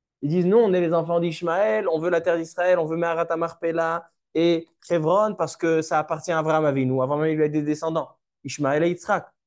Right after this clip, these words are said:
Donc, normalement, ça doit être partagé entre Ishmaël et Yitzhak. Donc, on doit avoir,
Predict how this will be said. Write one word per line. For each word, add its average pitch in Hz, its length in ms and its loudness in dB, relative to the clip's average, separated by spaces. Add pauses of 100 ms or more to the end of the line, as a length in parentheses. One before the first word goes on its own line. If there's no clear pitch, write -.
(200)
Donc, 147 240 -2
normalement, 147 500 2
ça 135 100 -4
doit 143 100 0
être 143 80 -6
partagé 180 360 -2
entre 165 200 -4
Ishmaël 139 340 -4
et 170 60 -2
Yitzhak. 180 320 -6
Donc, 131 180 -6
on 127 60 -8
doit 156 180 0
avoir, 190 420 -2